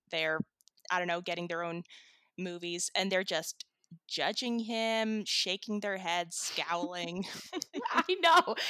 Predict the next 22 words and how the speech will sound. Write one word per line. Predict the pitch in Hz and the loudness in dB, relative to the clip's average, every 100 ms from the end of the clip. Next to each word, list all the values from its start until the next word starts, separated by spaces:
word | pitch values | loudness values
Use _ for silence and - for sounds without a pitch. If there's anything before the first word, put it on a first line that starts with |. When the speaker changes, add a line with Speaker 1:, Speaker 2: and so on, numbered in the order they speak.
| - - 320 | -2 2 4
Speaker 2:
And | 294 277 | 6 8
it, | 294 - | 8 8
you | 349 | 6
know, | 269 269 _ _ _ _ - | 6 4 _ _ _ _ 0
of | - | 6
course | 508 508 | 6 8
they're | 277 349 | 8 8
not | 339 208 196 | 8 6 4
gonna | 196 185 | 2 2
rent | 180 175 | 2 0
porno | - 190 170 160 | 0 -2 2 2
because | 160 185 196 170 | 2 2 2 4
they | 214 254 | 4 6
have | 254 254 214 196 | 8 6 6 2
their | 196 - - | 2 2 0
own | 214 202 180 170 - _ - | 2 4 2 0 -4 _ -2
sex | - 233 - | 2 2 2
tape | 190 165 - | 2 2 2
of | 175 156 | -2 -2
themselves. | 151 - 165 135 131 - - - _ _ _ _ - | -4 0 2 2 2 -8 -12 -14 _ _ _ _ 0
Speaker 1:
Oh, | 247 185 196 | 4 4 0
guaranteed. | 254 226 165 175 165 160 | -2 -2 -2 -6 -8 -8